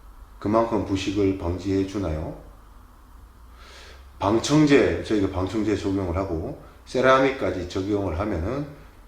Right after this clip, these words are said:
연비가 안 좋아지던데, 그럼 이분은 해보셨다는 건가? 그리고 방청제는 무게가 나갈 게 없어요. 끈덕지가 없어요. 얇아가지고, 너무 얇아서. 녹전환제도 마찬가지고,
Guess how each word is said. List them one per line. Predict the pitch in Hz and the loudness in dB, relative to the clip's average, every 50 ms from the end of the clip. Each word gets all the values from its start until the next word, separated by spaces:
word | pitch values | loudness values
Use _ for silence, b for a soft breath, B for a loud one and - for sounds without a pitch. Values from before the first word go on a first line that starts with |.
| - - - - - - - - - - - - - - | -20 -20 -20 -20 -20 -20 -20 -20 -20 -20 -20 -6 0 2
연비가 | 123 123 127 120 101 82 78 - 82 | 2 4 4 2 2 2 0 -2 -2
안 | 85 90 95 95 | -2 -2 0 2
좋아지던데, | - 117 117 117 117 113 - 117 104 113 113 110 107 98 92 78 73 - - - | 4 6 6 6 6 4 2 -2 0 0 0 0 0 -2 -4 -6 -6 -8 -10 -12
그럼 | - 110 107 | -8 -4 0
이분은 | 143 139 139 147 131 110 87 | 2 2 4 2 2 0 0
해보셨다는 | 92 127 135 160 156 165 185 - 131 101 85 82 78 | 0 0 0 0 0 -2 0 0 0 0 0 -2 -4
건가? | 73 71 73 76 - - - - - - - - - - - - - B B B B B B B B B B B | -6 -6 -10 -12 -12 -14 -20 -20 -20 -20 -20 -20 -20 -20 -20 -20 -20 B B B B B B B B B B B
그리고 | 165 165 185 151 151 151 151 - - | 2 4 6 8 8 8 8 6 4
방청제는 | - 107 - 165 185 185 208 214 190 165 135 117 104 98 98 | 2 0 4 6 6 8 8 8 6 6 6 6 4 2 0
무게가 | 123 165 170 208 180 131 107 98 92 80 | 0 2 4 4 6 8 8 6 6 4
나갈 | 78 - - - - - | 2 0 0 2 2 2
게 | - 139 | 4 2
없어요. | - - - 175 127 107 107 98 - - | 2 4 4 4 6 6 4 2 0 0
끈덕지가 | 175 196 220 254 254 - 190 127 95 | 0 2 2 2 2 2 2 2 2
없어요. | 95 - 156 131 113 92 80 | 2 2 2 2 2 2 0
얇아가지고, | - - 135 143 143 180 175 180 175 - 113 95 | 0 2 4 6 6 8 8 8 6 4 2 -2
너무 | 90 107 131 165 175 | 0 2 4 4 4
얇아서. | 139 95 92 101 101 - - 87 78 - B B B B B B - | 4 4 4 2 0 0 0 -4 -4 -6 B B B B B B 0
녹전환제도 | - 180 - - 127 117 123 139 135 127 - 98 | 0 2 4 4 4 4 4 4 4 2 2 2
마찬가지고, | 78 76 - - 104 107 113 - 107 85 78 80 98 139 147 B | -2 -4 -4 -4 -2 -2 0 -2 -2 -2 -4 -4 -4 -4 -6 B